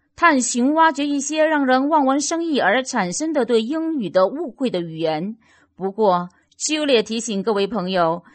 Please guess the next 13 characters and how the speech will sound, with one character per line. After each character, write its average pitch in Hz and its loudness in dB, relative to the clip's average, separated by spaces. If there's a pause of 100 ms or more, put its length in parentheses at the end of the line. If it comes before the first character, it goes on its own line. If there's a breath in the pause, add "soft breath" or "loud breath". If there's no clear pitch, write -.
(120)
学 220 2
英 262 4
语 202 0
靠 240 0
点 180 -2
滴 262 -2
积 311 -6
累 208 0
和 214 0
勤 240 -2
学 240 -2
好 277 -2
问。 240 -2